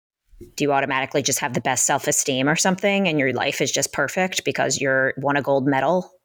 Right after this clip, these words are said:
Like, I don't believe in that, honestly. <laughs> So, like,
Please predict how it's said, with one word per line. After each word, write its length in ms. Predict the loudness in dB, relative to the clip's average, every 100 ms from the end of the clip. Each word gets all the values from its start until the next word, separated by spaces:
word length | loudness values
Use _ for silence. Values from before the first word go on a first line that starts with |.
| -2
Like, 260 | -2 -2 -12 -20 -20 -20 _
I 100 | 0
don't 160 | 0 2
believe 280 | 4 4 6
in 100 | 6
that, 320 | 6 4 0 -4
honestly. 540 | 0 2 2 2 4 2
<laughs> 340 | -2 -4 -4 -4 -4 -4 -4 -4
So, 400 | -2 2 4 4
like, 420 | 4 2 2 -4